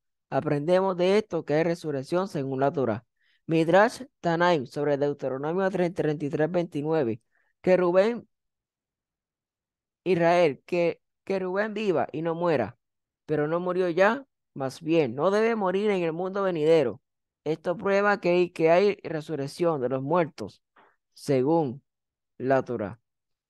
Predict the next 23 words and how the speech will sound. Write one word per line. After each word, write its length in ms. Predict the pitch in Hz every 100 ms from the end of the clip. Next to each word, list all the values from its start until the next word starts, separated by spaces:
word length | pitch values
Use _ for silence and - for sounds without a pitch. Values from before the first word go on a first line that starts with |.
| _ _
Los 160 | 165 185
rabinos 420 | 196 208 240 262
incluso 600 | 220 202 233 233 160 -
instituyeron 760 | 170 180 180 175 170 180 208 262
una 180 | 233 208
bendición 480 | 190 165 - 196
sobre 180 | 226 208
la 140 | 175 165
resurrección 540 | 156 175 147 147 180
de 80 | 180
los 120 | 165
muertos, 540 | 170 196 180 127 120 -
que 140 | 165
se 140 | 160 151
decía 440 | 147 151 185 190
como 280 | 185 170 127
parte 340 | 185 208 202
de 80 | 180
la 80 | 160
oración 440 | 156 147 - 160
de 80 | 156
la 120 | 147
Amidá, 480 | 143 147 165 156 -